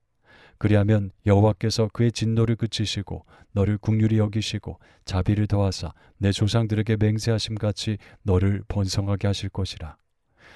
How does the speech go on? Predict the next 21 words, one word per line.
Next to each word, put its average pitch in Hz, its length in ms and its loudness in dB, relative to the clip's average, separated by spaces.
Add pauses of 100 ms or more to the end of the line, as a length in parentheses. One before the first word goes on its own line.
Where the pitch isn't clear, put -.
(160)
내가 98 260 2
만일 104 320 2
내 104 80 4
하나님 107 420 2
여호와의 104 280 4
말씀을 104 400 0
듣고 107 440 -6 (300)
오늘 113 340 4
내가 110 320 2
내게 113 340 2
명령하는 113 640 2
그 - 120 -4
모든 107 340 2
명령을 113 400 0
지켜 87 440 -8 (360)
내 101 80 2
하나님 101 480 2
여호와의 101 300 4
목전에서 107 720 -2
정직하게 107 680 -2
행하면 95 400 -2